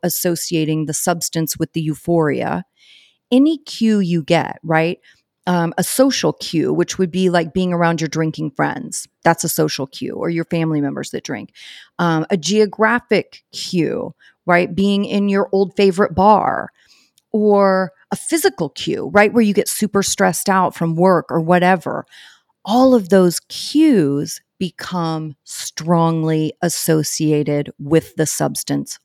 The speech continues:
also. So you have these triggers that have such a powerful impact on the brain. And the University of Michigan Medical Lab says it doesn't matter if you've been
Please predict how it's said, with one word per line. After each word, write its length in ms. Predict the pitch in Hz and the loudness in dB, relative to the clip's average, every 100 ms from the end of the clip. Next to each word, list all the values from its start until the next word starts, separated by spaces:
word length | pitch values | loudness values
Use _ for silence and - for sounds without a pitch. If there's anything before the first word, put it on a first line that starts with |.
| - | -2
also. 600 | 147 147 - - - - - - - | 0 0 -4 -8 -8 -12 -16 -20 -14
So 120 | - | -4
you 200 | 208 190 | 0 0
have 480 | 180 - 233 214 180 | -2 -2 -2 -2 0
these 300 | 190 185 - | 0 0 -2
triggers 840 | - - - 262 294 254 180 160 | -8 -8 -4 0 0 0 -2 -2
that 140 | - 190 | -2 -4
have 220 | 175 185 | -2 -6
such 480 | - - - 226 - | -6 -6 -4 -4 -4
a 40 | |
powerful 560 | 208 - 190 185 - 160 | -8 -2 0 0 -2 -6
impact 640 | 185 202 202 - 135 156 - 175 | -2 -2 -2 -4 -6 -6 -6 -2
on 160 | 170 | 0
the 80 | 175 | -2
brain. 560 | 160 233 302 196 - - - - - _ _ _ | -2 0 0 -2 -6 -14 -20 -20 -20 _ _ _
And 380 | 247 247 233 233 - _ _ _ _ - | 2 2 2 -4 -8 _ _ _ _ -6
the 80 | 240 | 0
University 680 | 240 285 262 269 - 254 | 4 4 2 -2 -2 -2
of 80 | 233 | 0
Michigan 420 | 233 269 - 247 | 0 0 0 2
Medical 380 | 247 285 339 277 | 2 2 -2 -2
Lab 260 | 233 220 208 | 0 0 0
says 440 | - 285 311 277 | -4 -2 -2 -2
it 140 | - 247 | -4 -4
doesn't 320 | 330 277 262 | -4 -4 -2
matter 320 | 233 262 254 | 0 2 2
if 80 | 202 | 0
you've 200 | 240 247 | 0 0
been 140 | 240 | 0